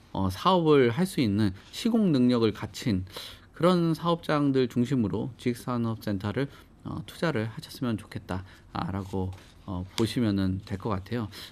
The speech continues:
어, 최근 사업이 진행이 잘 안 되고 있다라고 하면, 어, 이 년, 삼 년 전에 분양을 하거나,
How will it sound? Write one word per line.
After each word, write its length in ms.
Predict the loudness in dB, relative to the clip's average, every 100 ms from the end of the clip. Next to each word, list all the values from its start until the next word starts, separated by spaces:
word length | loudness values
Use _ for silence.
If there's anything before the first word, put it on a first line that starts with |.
| -16 -10
어, 180 | -10 -8
최근 360 | -6 0 2 2
사업이 320 | 2 0 0
진행이 480 | 0 2 4 4 2
잘 180 | -2
안 180 | 0 4
되고 220 | 4 4
있다라고 480 | 2 2 0 0 -2
하면, 340 | 0 2 2 -2 -8 -20 -16 -6
어, 160 | -4
이 180 | 0 4
년, 240 | 4 4 -2
삼 200 | -2 2
년 180 | 2 2
전에 320 | 2 0 -2
분양을 440 | -4 -2 0 0
하거나, 480 | -2 -2 0 0 -2